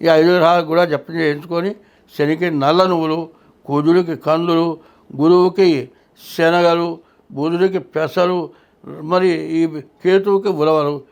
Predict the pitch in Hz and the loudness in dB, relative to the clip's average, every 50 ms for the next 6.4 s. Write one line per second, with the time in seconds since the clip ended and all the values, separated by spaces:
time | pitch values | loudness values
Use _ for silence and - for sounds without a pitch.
0 | _ _ _ - 170 180 190 175 - 160 156 160 170 165 165 160 156 160 160 170 | _ _ _ -8 -4 -2 -2 0 0 0 0 0 0 -2 -6 -6 -6 -8 -6 -4
1 | 196 196 190 190 - _ _ - 151 151 139 143 135 123 135 156 160 156 147 135 | -4 -4 -4 -6 -10 _ _ -12 -10 -8 -6 -4 -4 -2 0 0 0 -2 -4 -6
2 | - - 165 156 151 156 151 151 147 143 165 160 160 165 175 185 175 170 - _ | -8 -10 -10 -8 -6 -6 -6 -6 -8 -10 -10 -8 -8 -6 -6 -6 -6 -8 -10 _
3 | _ _ _ _ _ 151 165 190 214 233 214 214 - 240 226 208 185 165 170 175 | _ _ _ _ _ -6 -4 -2 -2 -2 -4 -6 -6 -4 -4 -2 -2 -2 -2 -4
4 | 170 - 196 165 135 127 - _ _ _ _ _ - 175 180 165 - 147 147 151 | -2 -2 -2 -2 -2 -4 -10 _ _ _ _ _ -6 -4 -4 -4 -4 -2 0 2
5 | 165 175 185 180 175 170 165 180 175 156 135 - 180 185 147 147 165 165 151 147 | 2 2 2 0 0 -2 -2 -4 -8 -10 -10 -10 -8 -8 -8 -8 -8 -8 -8 -8
6 | 147 147 139 135 165 147 131 120 | -8 -10 -6 -4 -4 -4 -4 -6